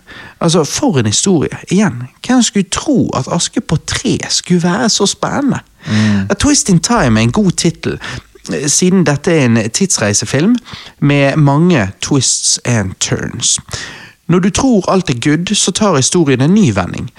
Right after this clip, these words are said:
Speaker 1: Filmen inneholder gode actionsekvenser, noe originalen manglet,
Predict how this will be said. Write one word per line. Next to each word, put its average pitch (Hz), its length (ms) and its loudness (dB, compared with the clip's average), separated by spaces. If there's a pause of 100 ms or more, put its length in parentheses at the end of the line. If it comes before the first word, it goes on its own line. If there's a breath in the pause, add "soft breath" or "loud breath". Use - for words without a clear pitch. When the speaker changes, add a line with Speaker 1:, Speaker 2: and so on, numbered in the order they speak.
(220 loud breath)
Speaker 1:
Filmen 214 340 2
inneholder 175 400 4
gode 160 320 0
actionsekvenser, 117 840 -2 (280 loud breath)
noe 147 240 4
originalen 117 480 2
manglet, 101 480 0